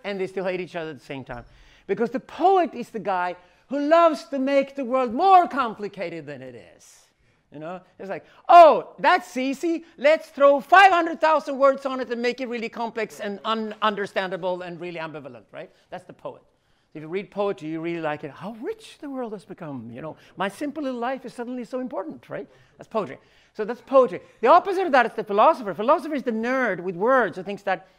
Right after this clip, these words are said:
he can nail the world with words. Of course, it's vain. It's impossible. You can't nail the world with words, but a philosopher tries. It's just like, "No, I'm, I'm really going to understand quantum physics, and I'm gonna use words to do it, and I'm gonna kill old words and get new words in there,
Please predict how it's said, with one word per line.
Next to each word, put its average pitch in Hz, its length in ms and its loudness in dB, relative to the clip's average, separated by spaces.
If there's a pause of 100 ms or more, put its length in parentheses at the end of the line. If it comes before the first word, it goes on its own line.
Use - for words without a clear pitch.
(300)
he 285 120 -2
can 262 320 0
nail 294 380 2
the 262 120 0
world 269 420 2
with 226 160 -8
words. 294 560 -6 (1120)
Of 294 160 -12
course, 349 260 -6
it's 254 120 -6
vain. 277 440 2
It's - 100 -16
impossible. 330 520 -8
You 247 100 -8
can't 415 240 -10
nail 247 220 -6
the 214 80 -8
world 196 160 -2
with 170 80 -6
words, 185 280 -6
but 320 160 -10 (220)
a 202 40 -18
philosopher 302 380 -12
tries. 415 540 -12 (380)
It's - 80 -20
just 330 100 -16
like, 320 140 -10 (280)
"No, 359 300 2
I'm, 320 160 0
I'm 311 320 -4
really 415 400 2
going 359 300 0
to 339 100 0
understand 359 500 -2
quantum 320 280 -2
physics, 294 340 -6
and 262 140 -4
I'm 294 100 0
gonna 311 160 -2
use 302 260 -2
words 311 360 0
to 285 80 -8
do 262 160 0
it, 254 160 -2 (240)
and 254 80 -4
I'm 262 80 0
gonna 277 160 4
kill 349 280 0
old 339 220 2
words 294 260 2 (260)
and 240 120 -2
get 202 160 2
new 359 160 4
words 302 300 2
in 269 140 -2
there, 240 180 4